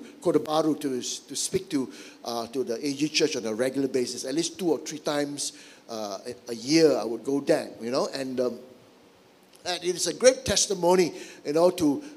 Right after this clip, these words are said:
to share Christ in that, uh, Muslim community. All right? And so, uh, we obey His word by loving one another. We love, we express, we demonstrate our love for God,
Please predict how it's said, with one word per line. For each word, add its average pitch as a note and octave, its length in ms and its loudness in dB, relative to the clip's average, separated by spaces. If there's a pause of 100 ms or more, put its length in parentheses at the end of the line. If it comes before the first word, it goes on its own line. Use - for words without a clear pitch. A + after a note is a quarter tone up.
(140)
to C3 300 -2
share A#3 340 6
Christ G#3 600 6
in D3+ 140 -4
that, F#3+ 200 4 (380)
uh, B2 180 -4
Muslim G3 640 4
community. D3+ 720 -2 (340)
All A#2 60 -8
right? E3 200 0 (360)
And D#3 100 0
so, C4+ 340 6 (240)
uh, D3 400 6
we F3+ 180 -2
obey A#3 560 4
His B3 220 2
word F3 340 2 (560)
by D#3+ 200 4
loving G#3 680 4
one E3+ 160 2
another. B2+ 400 -4
We D3 240 -2
love, A#3 640 2
we F3 160 6
express, A3+ 760 0
we E3+ 80 -2
demonstrate B3 720 0
our D#3+ 180 0
love A3 360 -2
for F#3 200 -4
God, A3+ 400 4